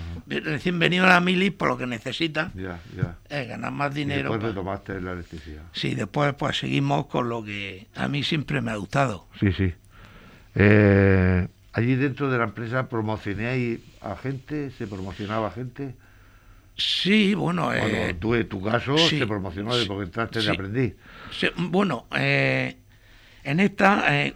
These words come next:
Speaker 1: con Emilio Garcerán, pues, estuve cinco años y ahí donde aprendí, pues, más o menos la, la electricidad más básica, el tema de instalaciones de viviendas y naves, así por encima, encima, ¿no?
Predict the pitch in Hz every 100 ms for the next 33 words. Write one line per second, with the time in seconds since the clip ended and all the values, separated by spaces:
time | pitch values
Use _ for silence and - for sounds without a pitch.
0 | - 147 135 135 131 120 131 147 143 147
1 | 135 156 156 175 214 190 127 120 113 110
2 | 110 - _ - 117 135 127 117 147 139
3 | 151 147 151 160 196 - - 117 123 131
4 | 135 139 139 135 123 131 131 135 143 165
5 | - - - - - - - - _ -
6 | 123 139 139 143 139 143 156 - - -
7 | 113 117 113 113 110 110 110 110 101 143
8 | - 135 131 107 104 135 - 127 147 135
9 | - 127 123 127 123 117 113 - - -
10 | - - - - 156 - 143 127 - 156
11 | 143 135 135 127 139 165 156 143 156 165
12 | 175 143 127 139 156 151 160 123 143 139
13 | 120 110 95 147 110 160 - 143 104 113